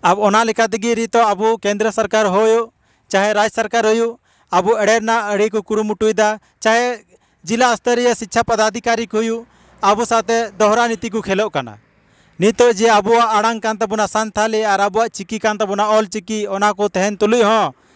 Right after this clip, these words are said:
ᱱᱤᱛᱚᱜ ᱫᱮᱵᱽᱱᱟᱜᱚᱨᱤ ᱨᱮ ᱯᱟᱲᱦᱟᱜ ᱞᱟᱹᱜᱤᱫ ᱠᱚ ᱢᱚᱡᱽᱵᱩᱨᱮᱫ ᱵᱚᱱᱟ। ᱛᱚ ᱱᱤᱭᱟᱹ ᱵᱟᱠᱷᱨᱟ ᱛᱮᱦᱚᱸ ᱟᱵᱚ ᱠᱚ ᱛᱟᱞᱟᱨᱮ ᱟᱨ ᱢᱤᱫᱴᱮᱡ ᱦᱩᱞ ᱫᱚᱨᱠᱟᱨᱚᱜ ᱠᱟᱱᱟ, ᱡᱟᱦᱟᱸ ᱫᱚ ᱵᱷᱟᱥᱟᱭ ᱦᱩᱞ ᱵᱚᱱ ᱢᱮᱛᱟᱜᱼᱟ।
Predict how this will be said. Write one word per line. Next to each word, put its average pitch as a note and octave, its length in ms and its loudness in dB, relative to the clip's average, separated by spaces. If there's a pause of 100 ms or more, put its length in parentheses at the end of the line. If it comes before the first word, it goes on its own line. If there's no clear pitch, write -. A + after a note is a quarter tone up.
(140)
ᱱᱤᱛᱚᱜ F#3+ 240 -2
ᱫᱮᱵᱽᱱᱟᱜᱚᱨᱤ G3+ 560 2
ᱨᱮ G#3+ 80 2
ᱯᱟᱲᱦᱟᱜ G3+ 280 0
ᱞᱟᱹᱜᱤᱫ G#3 200 -6
ᱠᱚ G3 80 -2
ᱢᱚᱡᱽᱵᱩᱨᱮᱫ F3 480 -2
ᱵᱚᱱᱟ। B2 320 -12 (560)
ᱛᱚ G3 120 4
ᱱᱤᱭᱟᱹ G#3 240 4
ᱵᱟᱠᱷᱨᱟ A#3 360 0
ᱛᱮᱦᱚᱸ A#3 440 2 (640)
ᱟᱵᱚ G#3+ 280 4
ᱠᱚ A#3+ 140 -2
ᱛᱟᱞᱟᱨᱮ A#3 480 2
ᱟᱨ A3 180 2
ᱢᱤᱫᱴᱮᱡ A#3 320 -2
ᱦᱩᱞ A3 240 0
ᱫᱚᱨᱠᱟᱨᱚᱜ A3+ 460 0
ᱠᱟᱱᱟ, A3+ 260 0
ᱡᱟᱦᱟᱸ G3+ 240 -2
ᱫᱚ A3 120 2
ᱵᱷᱟᱥᱟᱭ G3 440 0
ᱦᱩᱞ G#3+ 240 0
ᱵᱚᱱ G#3+ 160 -6
ᱢᱮᱛᱟᱜᱼᱟ। G#3+ 440 0